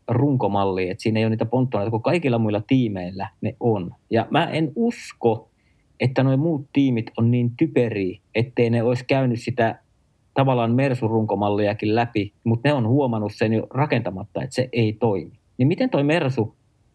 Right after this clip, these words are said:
noilla resursseilla, niin miten ne lukittautuu siihen edelleenkin noin vahvasti? Niin mitä, mitä herättääkö Juha toi sussa mitä ajatuksia? Koska mä oon ollut niinku viime kauden alusta lähtien sitä mieltä, että nyt ne ponttoonit siihen takaisin, niin se auto rupeaa kulkemaan.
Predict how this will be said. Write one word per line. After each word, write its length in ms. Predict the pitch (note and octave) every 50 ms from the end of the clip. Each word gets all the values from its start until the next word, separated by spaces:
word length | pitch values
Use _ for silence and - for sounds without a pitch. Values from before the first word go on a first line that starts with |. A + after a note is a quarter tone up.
| _ _ -
noilla 220 | - G3 F3+ C3+
resursseilla, 920 | C#3 D3+ D#3 D3+ D3+ C3 A#2+ A2+ - - - F#2+ F#2 F2+ F#2 G2 F#2+ - _ _ _ _ _ _ _
niin 140 | B2+ A#2+ B2+
miten 280 | D#3+ F#3 - C#4+ A3+
ne 80 | G3 D3
lukittautuu 680 | D3 E3 D#3+ D3 C3 C3+ - A#2 G2+ F#2+ - A2 G#2+ G#2
siihen 260 | - G#2+ G#2 A2+ -
edelleenkin 600 | - D#3 E3 D3 B2 G#2 G2 G2 G#2 - G2+ G#2
noin 240 | G#2+ A2 G#2 G2+ G2+
vahvasti? 580 | G2+ G2+ F#2+ - - G#2+ - - _ A#2 - - _ _ -
Niin 180 | A2+ A#2 A2 D#3
mitä, 280 | F3 F3+ F#3+ - A3+ - -
mitä 300 | G#3 A3+ - A3+ - - -
herättääkö 380 | D#3 A3+ A3+ G#3+ - D3+ D3 - -
Juha 280 | D3 C#3+ B2+ A#2+ - - _ _ _
toi 140 | D#3+ C3+ B2+
sussa 280 | C3+ C#3+ C3+ C3+ B2 A2
mitä 220 | A2+ A2 A2+ A2+
ajatuksia? 320 | G#2+ A#2+ A#2 A#2+ B2 C3 B2+
Koska 200 | - D#3 C3+ C3+ - - - - - - _ -
mä 80 | A3+
oon 100 | B3 G#3+
ollut 220 | E3+ D3 D3 D3+ D3+
niinku 200 | D#3 D3+ D#3+ D#3+
viime 220 | F#3+ F3+ D#3+ C#3+
kauden 260 | - C3+ B2+ C3 A#2+
alusta 360 | C#3+ D#3+ D3 C3 A#2+ - -
lähtien 240 | G#2 - - A2+ G#2+
sitä 180 | G#2 - C#3 B2
mieltä, 280 | G#2+ G2+ G2 F#2+ G2
että 120 | G#2 - D#3+
nyt 120 | F3 F3
ne 60 | -
ponttoonit 480 | C3 D#3+ F#3+ F3 F3+ - - C3+ C3 C3
siihen 160 | - C#3+ C3+
takaisin, 260 | C#3+ C3+ B2+ A#2 B2
niin 60 | G#2+ A2
se 60 | B2+
auto 200 | A2 A#2 G#2+ G#2
rupeaa 220 | G#2 G2+ G2+ G#2+
kulkemaan. 380 | - A#2 A2 F#2+ - - -